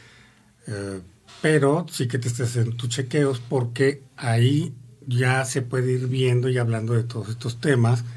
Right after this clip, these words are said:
eh, sobre todo, por ejemplo, en la cuestión de la prevención.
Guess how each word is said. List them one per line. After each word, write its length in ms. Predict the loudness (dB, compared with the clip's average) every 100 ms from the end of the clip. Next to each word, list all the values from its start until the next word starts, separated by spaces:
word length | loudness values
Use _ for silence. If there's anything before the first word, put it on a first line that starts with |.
| -16 -20 -20 _ _ _ _ _ _ -6
eh, 360 | -2 0 -2 -8 -4
sobre 240 | 0 2
todo, 240 | 4 2
por 100 | 2
ejemplo, 260 | 0 0 2
en 40 | 2
la 120 | 0
cuestión 260 | -4 0
de 100 | 2
la 140 | 2 0
prevención. 920 | -2 -4 -6 -8 -10 -2 0 0 -6